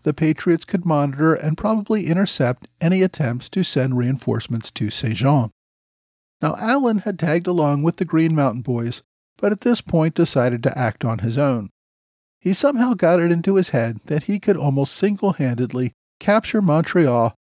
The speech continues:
and make himself once again the conquering hero. Allen collected about a hundred and ten volunteers. He appears to have felt confident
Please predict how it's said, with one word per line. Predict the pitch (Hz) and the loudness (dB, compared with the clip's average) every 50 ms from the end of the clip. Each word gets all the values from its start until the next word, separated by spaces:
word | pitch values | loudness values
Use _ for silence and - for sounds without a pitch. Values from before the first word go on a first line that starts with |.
| _ _ | _ _
and | 220 202 214 196 | 0 0 2 2
make | 180 170 170 - | 2 0 0 0
himself | - 175 160 - - 143 127 135 - - | -2 -4 -4 0 2 2 2 2 0 0
once | 127 123 123 - - | -2 -2 -2 -2 -2
again | 139 120 - 117 110 110 113 | -2 -2 0 -2 -2 -2 -2
the | - 127 - | -4 -6 -6
conquering | - - 113 113 110 - 113 107 113 107 | -4 -2 -2 -2 -2 -2 -4 -4 -4 -2
hero. | - 160 165 160 123 104 107 - - _ _ _ _ _ _ _ _ _ _ _ _ _ _ _ _ _ _ _ | 0 2 2 4 2 0 -2 -6 -14 _ _ _ _ _ _ _ _ _ _ _ _ _ _ _ _ _ _ _
Allen | - 165 190 214 226 233 220 | -2 0 2 2 2 0 0
collected | - 226 214 190 156 143 - - 165 147 | 0 0 2 2 2 2 2 2 0 2
about | 131 131 127 120 | 2 2 0 0
a | 113 | 0
hundred | - - 160 160 175 190 185 | 0 0 2 2 2 2 0
and | 190 175 | -2 -2
ten | - 160 131 143 147 | -2 -2 -2 -2 0
volunteers. | 127 131 120 123 139 143 123 - - - - - - - - - _ _ _ _ _ _ _ _ _ _ _ _ _ _ _ _ | 0 0 0 0 0 -2 -4 -6 -8 -8 -8 -8 -10 -12 -12 -14 _ _ _ _ _ _ _ _ _ _ _ _ _ _ _ _
He | _ 165 170 | _ 2 2
appears | 170 - - - 233 262 262 220 - | 2 2 0 0 2 2 2 2 2
to | - 240 220 | 0 0 0
have | 196 - | 0 0
felt | - - 139 123 131 - - - | 0 0 0 0 0 -2 -8 -10
confident | - - 220 208 214 - - 156 127 127 131 123 | -4 -2 -2 -2 -2 -2 -2 -2 -2 -2 -4 -6